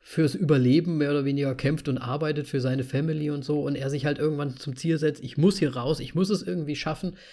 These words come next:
Und ja, setzt sich immer wieder kleine Ziele und versucht halt so auszubrechen aus seinem, ähm, sehr niedrigen Lebensstil, den er da hat, oder nicht Lebensstil, aus dem, wo er halt so reingeboren wurde.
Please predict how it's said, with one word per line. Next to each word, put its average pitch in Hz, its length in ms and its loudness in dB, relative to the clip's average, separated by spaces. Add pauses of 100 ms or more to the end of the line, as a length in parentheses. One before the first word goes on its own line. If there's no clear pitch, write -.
(520)
Und 156 640 -2
ja, 202 240 0
setzt 165 300 0
sich - 180 -4
immer 196 240 4
wieder 214 220 0
kleine 156 340 -4
Ziele 214 500 -4
und 170 300 -4
versucht 196 600 -4
halt 185 180 -6
so - 140 -4
auszubrechen 143 760 -2
aus 135 220 -4
seinem, 131 400 0 (460)
ähm, 127 440 0 (180)
sehr 131 440 0
niedrigen 139 800 0
Lebensstil, 143 800 -2
den 135 180 -4
er 135 80 -4
da 127 160 -4
hat, 135 180 -6
oder 110 220 -4
nicht 107 180 -10
Lebensstil, 117 460 -2
aus 107 160 -6
dem, 110 340 -6
wo 113 140 0
er 113 100 -2
halt 110 140 -4
so 123 60 -2
reingeboren 120 680 0
wurde. 117 300 -4